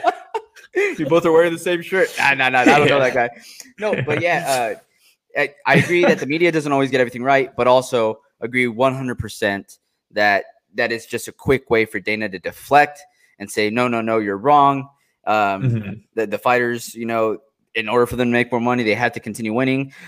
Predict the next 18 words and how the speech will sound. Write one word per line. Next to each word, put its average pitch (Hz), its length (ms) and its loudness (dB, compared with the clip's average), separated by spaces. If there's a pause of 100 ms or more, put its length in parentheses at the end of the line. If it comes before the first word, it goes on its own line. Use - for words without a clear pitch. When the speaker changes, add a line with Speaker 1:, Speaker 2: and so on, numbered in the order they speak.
(160)
Speaker 1:
Look 160 260 4
at 165 140 0
the 147 180 4
folks 170 280 2
that 131 120 -2
we've 147 220 -2
made 156 200 0
rich. 175 360 0
Look 127 200 -2
at 156 120 0
Conor 160 260 2
McGregor. 143 520 2 (340)
Look 98 120 -4
at 120 80 0
Speaker 2:
Yeah, 131 100 6
Speaker 1:
Dustin 107 260 2
Speaker 2:
they, - 60 -10
Speaker 1:
Poirier. 131 480 4